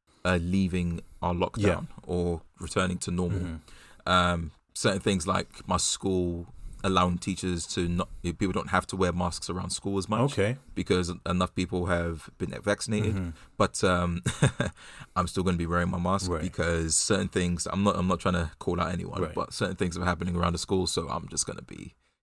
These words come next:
Speaker 1: yeah, I'll, I'll be wearing my mask.
Speaker 2: I get it.
Speaker 1: But, you know, besides that, besides that, I'm, I'm good, man.
Speaker 2: That's
Speaker 1: Like,
Speaker 2: good.
Speaker 1: n-, n-, nothing major happening besides the weather. But, you know,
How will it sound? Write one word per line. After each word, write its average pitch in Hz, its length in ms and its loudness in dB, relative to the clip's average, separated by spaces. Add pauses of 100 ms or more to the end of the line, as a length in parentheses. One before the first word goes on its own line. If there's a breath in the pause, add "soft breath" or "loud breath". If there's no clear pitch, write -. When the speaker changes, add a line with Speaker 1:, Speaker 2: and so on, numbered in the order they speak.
Speaker 1:
yeah, - 140 -10 (120)
I'll, 87 200 0
I'll 101 120 6
be 85 80 0
wearing 60 220 -10
my 55 80 -12
mask. 50 240 -8
Speaker 2:
I 120 80 4
get 85 180 0
it. - 100 -8 (100)
Speaker 1:
But, - 220 6
you 139 80 2
know, 131 100 6
besides 131 400 4
that, 120 180 4 (480)
besides 127 320 6
that, 98 160 8
I'm, 127 140 6
I'm 139 120 2
good, 190 160 4
man. 151 220 -4
Speaker 2:
That's 95 240 -2
Speaker 1:
Like, - 80 -2
Speaker 2:
good. 101 240 2
Speaker 1:
n-, 90 140 -4
n-, 98 100 0
nothing 110 260 2
major 104 220 6
happening 101 380 0
besides 95 480 0
the 87 80 -6
weather. 95 240 2 (420 loud breath)
But, 98 220 2
you 95 100 2
know, 87 240 2